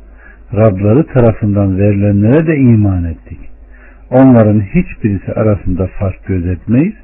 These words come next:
ve biz ona teslim olanlarız." Kim İslam'dan başka bir din ararsa ondan asla kabul olunmaz ve o ahirette hüsrana uğrayanlardandır.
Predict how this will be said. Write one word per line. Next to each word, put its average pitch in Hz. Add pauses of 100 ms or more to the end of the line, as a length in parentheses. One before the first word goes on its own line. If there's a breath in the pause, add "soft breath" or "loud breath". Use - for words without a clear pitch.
(560 soft breath)
ve 101
biz 143
ona 104
teslim 127 (280)
olanlarız." 90 (2250 soft breath)
Kim 185
İslam'dan 143
başka 110
bir 107
din 107
ararsa 107 (680 soft breath)
ondan 104
asla 98 (100)
kabul 113 (180)
olunmaz 85 (720 soft breath)
ve 101
o 170 (200)
ahirette 101
hüsrana 104 (460 soft breath)
uğrayanlardandır. 85